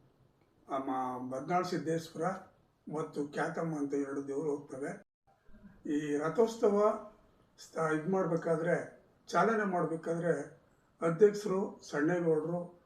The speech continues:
ಚಾಲನೆ ಮಾಡ್ತಾ ಇದ್ದಿದ್ದು. ಆಡಳಿತ ಮಂಡಳಿ ಅವರೆಲ್ಲರೂ ಸೇರಿ ಚಾಲನೆ ಮಾಡಿ ಓಡಿಸ್ತಾರೆ ಸರ್. ಓಡಿಸಿ ಅಲ್ಲಿಂದ ಬಂದ್ಮೇಲೆ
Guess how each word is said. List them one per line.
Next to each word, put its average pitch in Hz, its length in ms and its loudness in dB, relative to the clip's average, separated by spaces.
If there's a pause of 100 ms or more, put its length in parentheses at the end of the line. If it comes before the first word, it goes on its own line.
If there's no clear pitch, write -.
(160)
ಚಾಲನೆ 143 420 -4
ಮಾಡ್ತಾ - 240 -8
ಇದ್ದಿದ್ದು. - 1600 -10
ಆಡಳಿತ 165 380 2
ಮಂಡಳಿ 143 440 -2
ಅವರೆಲ್ಲರೂ 139 380 -6
ಸೇರಿ 165 520 -2 (300)
ಚಾಲನೆ 143 340 -4
ಮಾಡಿ 147 440 -6 (360)
ಓಡಿಸ್ತಾರೆ - 420 0
ಸರ್. - 280 -18 (1040)
ಓಡಿಸಿ 180 300 0
ಅಲ್ಲಿಂದ 170 280 2
ಬಂದ್ಮೇಲೆ 160 760 0